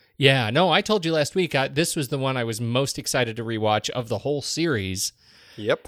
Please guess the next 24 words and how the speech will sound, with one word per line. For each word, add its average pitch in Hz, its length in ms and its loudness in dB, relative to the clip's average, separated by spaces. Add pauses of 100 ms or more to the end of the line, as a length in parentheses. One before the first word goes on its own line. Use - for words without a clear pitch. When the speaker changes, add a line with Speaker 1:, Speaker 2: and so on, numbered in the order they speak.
(120)
Speaker 1:
And 113 380 -2
I 120 180 2
am, 104 400 0 (300)
I 123 140 0
am 101 300 -4
stunned 107 920 0 (760)
that 120 240 4
it 117 160 -2
made 123 240 4
me 113 100 0
so 113 220 0
mad. 95 420 -6
Speaker 2:
<laughs> - 60 -4 (1160)
What 139 420 8
a 156 100 4
drag. 92 640 0
Speaker 1:
This 135 240 -6
was 120 120 -2
Speaker 2:
What 104 120 -2
Speaker 1:
a 107 60 0
Speaker 2:
a 101 40 -2
drag. 80 380 -8
Speaker 1:
major 131 540 0
disappointment. 104 800 -8